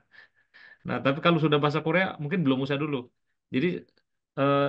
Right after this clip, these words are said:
saya menyarankan teman-teman kan sudah menulis, itu ada yang bahasa Inggris, ada yang bahasa Indonesia. Maka tadi yang bahasa, apa namanya, eh, eh, Inggrisnya, ya diupload aja di bahasa Inggris, yang bahasa Indonesia diupload dengan bahasa Indonesia. Kemudian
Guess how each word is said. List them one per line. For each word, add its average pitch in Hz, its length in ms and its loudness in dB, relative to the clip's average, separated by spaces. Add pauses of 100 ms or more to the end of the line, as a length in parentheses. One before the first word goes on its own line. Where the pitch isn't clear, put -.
saya 147 180 0
menyarankan 156 420 0
teman-teman 156 400 -2
kan 185 120 -2
sudah 143 240 -2
menulis, 135 320 0 (140)
itu 147 120 -8 (100)
ada 131 160 -2
yang 127 140 -2
bahasa 123 200 -4 (100)
Inggris, 127 320 0 (100)
ada 123 120 -12
yang 127 100 -2
bahasa 117 200 -8
Indonesia. 110 400 -4 (840)
Maka 127 220 -4
tadi 151 180 0
yang 143 160 -2
bahasa, 123 300 -2 (880)
apa - 180 -10
namanya, 135 280 -4 (240)
eh, 117 180 -8
eh, 120 120 -4 (280)
Inggrisnya, 123 500 -4 (520)
ya 117 140 -4
diupload 131 380 0
aja 143 100 2 (100)
di 131 40 4 (500)
bahasa 120 240 -6
Inggris, 139 440 0 (760)
yang 127 120 0
bahasa 123 200 0
Indonesia 123 300 -4 (160)
diupload 147 420 -2
dengan 131 160 -4 (260)
bahasa 117 240 -8
Indonesia. 110 400 -8 (220)
Kemudian 123 320 -2